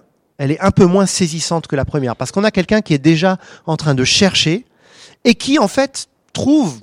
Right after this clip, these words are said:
dans un sens, précisément ce qu'il était en train de chercher, une belle perle. Mais la surprise vient ensuite.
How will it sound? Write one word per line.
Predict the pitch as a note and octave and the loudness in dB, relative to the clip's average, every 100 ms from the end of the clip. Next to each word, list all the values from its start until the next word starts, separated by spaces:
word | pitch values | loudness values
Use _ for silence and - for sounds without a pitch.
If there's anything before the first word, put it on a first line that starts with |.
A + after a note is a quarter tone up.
| - | -12
dans | C3 C3 | -8 -4
un | C3+ | -4
sens, | - C4 G#3+ - - _ _ | -2 -2 -2 -8 -18 _ _
précisément | - G#3+ - F3 E3 G#3+ | -2 -2 0 -2 0 -2
ce | - | -2
qu'il | D3+ | -6
était | E3+ | -4
en | D3 | -6
train | C3+ | -6
de | |
chercher, | B2 B2+ - G2+ _ _ _ _ - | -6 -8 -8 -14 _ _ _ _ -6
une | E3 E3 D#3 _ C3 | -4 -4 -10 _ -10
belle | A#2+ A#2 | -6 -6
perle. | A#2 G2+ G2 G2 _ _ _ _ _ _ _ _ _ _ - | -8 -14 -16 -20 _ _ _ _ _ _ _ _ _ _ -4
Mais | B2+ | 0
la | C3 | 2
surprise | - - G#3+ | 0 -2 -2
vient | C3+ B2+ | 0 -2
ensuite. | G#2+ - C3 - - | -2 -6 -10 -12 -16